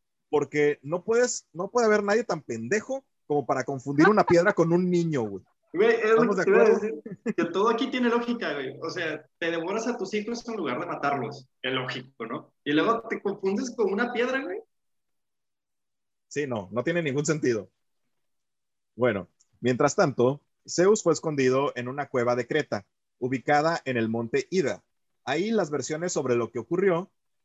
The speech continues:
Speaker 1: am, difieren. Eh, se cree que fue criado por la misma Rea,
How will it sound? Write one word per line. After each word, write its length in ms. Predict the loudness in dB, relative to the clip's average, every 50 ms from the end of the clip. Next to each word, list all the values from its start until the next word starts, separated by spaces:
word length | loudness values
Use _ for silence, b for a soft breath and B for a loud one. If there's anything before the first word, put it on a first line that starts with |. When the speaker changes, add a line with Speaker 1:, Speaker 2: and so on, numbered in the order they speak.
| _ -6
Speaker 1:
am, 460 | -4 -2 -2 -2 -2 -2 -4 -6 -10 -12
difieren. 640 | -6 -6 -6 -2 2 4 4 4 4 2 -2 -4 -10 _ _ _ _ _ _ _ _ _ _ -6
Eh, 200 | -4 -4 -2 -2
se 160 | -2 -2 0
cree 120 | -2 -2 -2
que 80 | 0
fue 160 | 0 0 0
criado 340 | 2 4 6 6 6 4 4
por 140 | 2 0 0
la 100 | 0 0
misma 240 | 0 -2 -2 -2 -2
Rea, 340 | -2 0 -2 -2 -2 -6